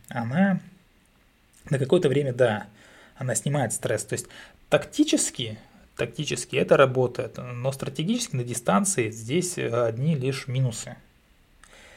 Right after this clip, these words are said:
То есть, э, здесь сейчас вы как-то где-то там избавились от депрессии, от тревоги, там, от одиночества,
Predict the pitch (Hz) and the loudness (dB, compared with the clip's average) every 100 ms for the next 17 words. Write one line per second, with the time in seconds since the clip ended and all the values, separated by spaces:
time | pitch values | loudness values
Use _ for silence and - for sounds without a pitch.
0 | - - - _ - 120 110 - - 127 | -20 -20 -20 _ -8 -6 -6 -8 -8 -8
1 | 127 127 127 127 120 170 - - 143 123 | -6 -6 -8 -8 -4 -2 0 2 2 2
2 | 120 - - 123 110 - 123 113 113 165 | -4 -8 -10 -8 -8 -8 -8 -6 -4 -2
3 | 196 - 117 113 - 143 170 - - 127 | -2 -2 -8 -10 -2 0 2 2 0 -2
4 | 117 113 110 107 - 117 107 123 160 151 | -8 -6 -6 -10 -8 -8 -2 0 2 2
5 | 131 113 - 107 104 - 110 104 135 156 | 2 -4 -6 -8 -8 -10 -8 -2 2 2
6 | 139 - - 117 | 2 -4 -6 -6